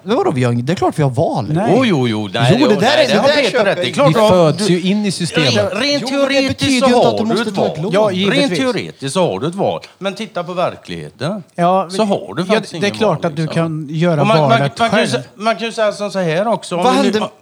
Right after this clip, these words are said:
Speaker 1: med
Speaker 3: man
Speaker 1: att spara till en bil? Eller till ett
Speaker 2: Ja,
Speaker 1: hus. Man
Speaker 2: men
Speaker 1: behöver ju inte låna
Speaker 3: Nej.
Speaker 1: pengar idag.
Speaker 3: Vad händer om alla gör det? Om
Speaker 1: Ja.
Speaker 3: ingen tar några lån och vi använder lånen som pengar och ingen
Speaker 1: Ja.
Speaker 3: tar några lån, då har vi inga pengar.
Speaker 2: Ja, du har alltid ett val.
Speaker 3: Då
Speaker 2: Du
Speaker 3: har
Speaker 2: kan
Speaker 3: du
Speaker 2: ju
Speaker 3: ingen ekonomi ändå.
Speaker 2: Får
Speaker 3: Det är
Speaker 2: jag,
Speaker 3: det som är, va?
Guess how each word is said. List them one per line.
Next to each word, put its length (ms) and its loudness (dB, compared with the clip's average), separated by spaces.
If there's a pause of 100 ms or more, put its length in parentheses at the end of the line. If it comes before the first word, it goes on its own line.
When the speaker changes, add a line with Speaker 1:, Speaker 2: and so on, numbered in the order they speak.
Speaker 1:
med 60 -14
Speaker 3:
man 140 2
Speaker 1:
att 60 0
spara 540 2
till 160 -4
en 120 -2
bil? 280 -10 (160)
Eller 180 0
till 140 0
ett 60 2
Speaker 2:
Ja, 60 0
Speaker 1:
hus. 220 -2
Man 120 4
Speaker 2:
men 100 6
Speaker 1:
behöver 240 4
ju 60 4
inte 120 -2
låna 440 0
Speaker 3:
Nej. 120 4
Speaker 1:
pengar 260 -4
idag. 120 -2
Speaker 3:
Vad 120 4
händer 280 0
om 100 0
alla 300 -2
gör 160 -4
det? 140 -14 (1120)
Om 140 -4
Speaker 1:
Ja. 140 2
Speaker 3:
ingen 180 4
tar 260 4
några 160 4
lån 360 0
och 100 0
vi 40 2
använder 340 -2
lånen 420 -2
som 160 -6
pengar 560 -6 (360)
och 80 -4
ingen 120 -2
Speaker 1:
Ja. 80 -6
Speaker 3:
tar 220 -4
några 140 -4
lån, 200 -8
då 80 -2
har 120 -4
vi 80 -4
inga 160 -6
pengar. 460 -16
Speaker 2:
Ja, 100 -2
du 100 2
har 160 4
alltid 320 2
ett 100 -6
val. 240 0
Speaker 3:
Då 60 -2
Speaker 2:
Du 60 2
Speaker 3:
har 80 2
Speaker 2:
kan 100 4
Speaker 3:
du 60 4
Speaker 2:
ju 60 2
Speaker 3:
ingen 200 -2
ekonomi 460 -6
ändå. 380 -10
Speaker 2:
Får 140 -2
Speaker 3:
Det 60 4
är 80 4
Speaker 2:
jag, 120 0
Speaker 3:
det 60 -6
som 180 -12
är, 120 -10
va? 80 -14